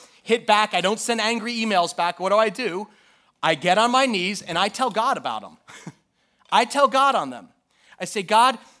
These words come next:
I know this is not warranted. This seems unjust. And honestly, Lord, I can't close their lips. I'd like to close their lips, but I can't. So keep my heart pure, and Daddy, you deal with them.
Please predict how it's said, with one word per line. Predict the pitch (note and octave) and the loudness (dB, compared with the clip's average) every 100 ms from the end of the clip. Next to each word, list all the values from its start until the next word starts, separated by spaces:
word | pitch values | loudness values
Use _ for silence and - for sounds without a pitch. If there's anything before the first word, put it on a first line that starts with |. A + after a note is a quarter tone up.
| _ | _
I | F3 | -4
know | F3+ G3 B3 | 0 4 4
this | C4 A3+ | 2 -4
is | G#3+ D#3+ | -6 -2
not | F#3 G3 F#3+ _ - | 2 2 0 _ -8
warranted. | E3 A3 B3 B3 - A#3+ | 4 4 4 0 -4 -6
This | F#3 | -4
seems | - - A#3+ C4+ C4+ | -6 -6 -2 -2 -2
unjust. | A3 F#3+ G3+ G#3+ A3 | -4 -4 2 2 2
And | F3+ F3+ | -10 -2
honestly, | F3 B3 B3 B3+ | 0 0 -4 -8
Lord, | A#3 B3+ A#3+ | 0 0 0
I | G3 | -4
can't | A#3 C#4 A#3+ | -4 -8 -8
close | - G#3+ G3 | -6 -6 -4
their | G3 | -8
lips. | F#3+ G3 - | -4 -4 -4
I'd | D3 C#3 | -10 -8
like | C3+ G4+ - | -4 -4 -4
to | B3 | -10
close | - D3 C3+ | -6 -8 -6
their | C3 | -10
lips, | A#2 A#2+ F3 - - - - | -8 -8 -8 -10 -16 -20 -4
but | G3 | 4
I | A3 E4+ | 6 6
can't. | - F3+ D#3 F#3 C4 - - _ - _ _ _ _ _ _ | 4 -4 0 2 0 -4 -20 _ -20 _ _ _ _ _ _
So | - | -4
keep | A3+ C#4 C#4 | -2 -2 -2
my | A3+ C4+ F4 | 4 4 6
heart | C4 B3+ G#3 - _ | 4 2 2 -4 _
pure, | - F#3+ F#3 G#3 | -6 0 0 0
and | G#3+ | 0
Daddy, | C4 C4 C4 | 2 2 2
you | A#3 B3+ | 0 -2
deal | G3+ G3 | -2 -2
with | D#3 C#3 | -2 -6
them. | C3 | -10